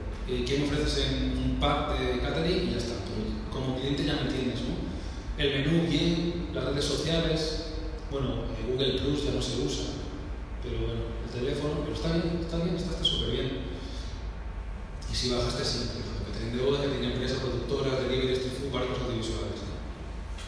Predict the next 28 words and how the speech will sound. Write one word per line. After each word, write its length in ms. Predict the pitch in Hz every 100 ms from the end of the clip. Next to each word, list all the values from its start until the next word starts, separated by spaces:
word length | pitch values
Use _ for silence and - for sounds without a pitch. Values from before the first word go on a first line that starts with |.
| - - - - - - - -
Hasta 160 | 139
aquí 140 | 139 165
bien, 400 | 175 226 - -
estamos 240 | - 165
llegando 280 | 170 170 170
al 80 | 170
final, 260 | 165 - -
¿eh? 120 | - - - -
Ya 60 |
sé 120 | 139 135
que 220 | 135 127
puede 140 | 127
haber 140 | 123 123
cansancio, 500 | 123 147 156 - 214 214 226 -
pero 120 | 131 127
bueno, 420 | 131 135 131 -
nos 120 | 120 120
vamos 260 | 123 120
a 80 | 120
ir 100 | 123
a 300 | 117 110 104
viejo 240 | 123 131 127
taller, 280 | 123 143 -
¿no? 80 | -
Bien. 1080 | - - - - - - - - - - - - - - - - - - - - - - - - - - - - - - -
Tienda 280 | 190 214 220
de 80 |
mochilas 500 | 196 - - 220 -